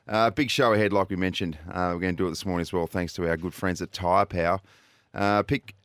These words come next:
pick one, big holiday sale on right now, and our good friends at Morn Team as well. We thank them for their continued support. Morn Team, Ford Mount Barker, that's where you go for the V six Ranger.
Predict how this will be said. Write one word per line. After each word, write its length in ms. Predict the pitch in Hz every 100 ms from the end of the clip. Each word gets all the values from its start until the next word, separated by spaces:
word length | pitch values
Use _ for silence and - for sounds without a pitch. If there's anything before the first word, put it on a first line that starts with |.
| -
pick 180 | 143 -
one, 440 | 110 120 110 110
big 160 | 95 113
holiday 280 | 110 107 95
sale 460 | - 107 101 92 -
on 340 | - 101 98
right 260 | 92 90 76
now, 480 | 90 92 87 87 104
and 240 | 107 87
our 100 | 87
good 160 | 82 92
friends 220 | - 90
at 60 | 82
Morn 220 | 90 85
Team 200 | 85 85
as 100 | 78
well. 100 | 82
We 80 | 78
thank 240 | 78 90
them 140 | 85 82
for 100 | 87
their 140 | 80
continued 560 | - 87 - 98 87 -
support. 400 | - - 98 78
Morn 320 | 90 101 107
Team, 240 | - 92
Ford 360 | 85 - 104 92
Mount 300 | 95 90 -
Barker, 300 | 95 92 90
that's 180 | 82 -
where 80 | 87
you 80 |
go 140 | 85 82
for 100 | 87
the 60 |
V 160 | 78 87
six 280 | - 92 -
Ranger. 380 | 87 95 87